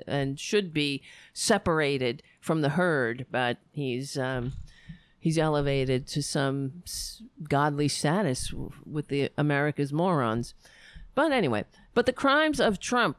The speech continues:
we should all concern ourselves with are his crimes against our nation and our democracy itself. Not only is there little evidence that anybody, including the Justice Department, is interested in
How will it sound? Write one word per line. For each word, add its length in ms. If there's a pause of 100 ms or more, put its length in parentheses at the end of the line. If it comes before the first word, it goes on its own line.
(120)
we 220
should 200
all 260
concern 340
ourselves 400
with 220
are 440
his 220
crimes 340
against 380 (160)
our 180
nation 800
and 140
our 100
democracy 960
itself. 460 (1300)
Not 220
only 380
is 160
there 180
little 400
evidence 460
that 160
anybody, 500
including 520
the 100
Justice 520
Department, 720
is 220
interested 580
in 220